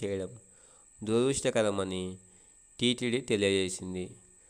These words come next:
తిరుమలలో ఎట-, ఎలాంటి అపచారం జరగలేదని, భక్తులు ఇలాంటి వదంతులు నమ్మవద్దని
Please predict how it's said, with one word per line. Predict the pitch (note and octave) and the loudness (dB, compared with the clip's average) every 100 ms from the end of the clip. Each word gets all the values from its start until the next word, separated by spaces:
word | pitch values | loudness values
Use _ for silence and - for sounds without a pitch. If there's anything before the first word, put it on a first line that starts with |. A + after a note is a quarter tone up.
| _ _ _ - | _ _ _ -6
తిరుమలలో | B2+ C#3 D3+ D#3 D3+ D3 | -2 0 2 4 4 2
ఎట-, | A2+ - | 2 -2
ఎలాంటి | - A2 A2+ B2+ D3+ E3+ D#3+ D3 | -4 0 2 2 0 -2 0 0
అపచారం | C3 A#2+ - A#2+ A#2+ A#2 | 2 0 0 0 0 0
జరగలేదని, | G2+ G2 G#2 G2+ G2 F#2 F#2 F#2+ - - _ _ - | 0 2 2 2 0 -4 -6 -8 -14 -20 _ _ -12
భక్తులు | G#2+ A2 - - D3 D3 | 0 2 0 -2 0 2
ఇలాంటి | C#3 A2+ A2 G#2+ G#2+ F#2 G#2 G2+ G#2 - | 2 0 0 0 0 -4 -8 -8 -10 -4
వదంతులు | G2 G2 B2 C3 C#3 | 2 4 4 0 -2
నమ్మవద్దని | B2+ G2+ G#2 A2 A2 F#2+ F#2 F#2 F#2 | 0 0 0 0 0 0 -4 -4 -6